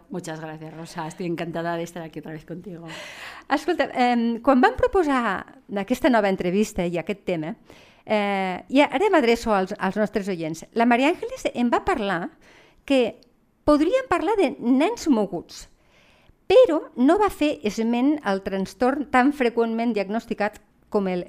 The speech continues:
Speaker 2: T D A H, que és el que fa referència al trastorn per dèficit d'atenció amb hiperactivitat. Per tant, la primera pregunta és obligada. Un nen mogut i al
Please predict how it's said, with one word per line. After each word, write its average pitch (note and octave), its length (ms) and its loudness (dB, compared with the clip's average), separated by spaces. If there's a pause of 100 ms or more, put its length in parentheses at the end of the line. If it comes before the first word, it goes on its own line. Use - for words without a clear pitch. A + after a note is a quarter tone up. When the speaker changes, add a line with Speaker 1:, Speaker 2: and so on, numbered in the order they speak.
(140)
Speaker 2:
T G3+ 80 -2
D F#3+ 160 -4
A A#3+ 80 2
H, D4+ 140 -4
que F#3 100 -4
és E3 160 -8
el F3 80 -8
que E3+ 160 -14
fa F#3 80 -8
referència G3+ 540 -6 (340)
al G3 180 -2
trastorn G#3 640 -4
per F#3+ 160 -4
dèficit F#3 400 -6
d'atenció F#3+ 540 -2 (180)
amb F3+ 300 -6 (180)
hiperactivitat. F3 720 -6 (400)
Per A#3+ 160 0
tant, G4 160 2 (240)
la A3+ 240 2
primera A3+ 320 2
pregunta A3 400 -2
és G#3+ 160 0
obligada. E3 460 -6 (760)
Un F4 320 2
nen D4 160 4
mogut G3+ 640 2 (240)
i G3+ 160 0
al G3 160 -2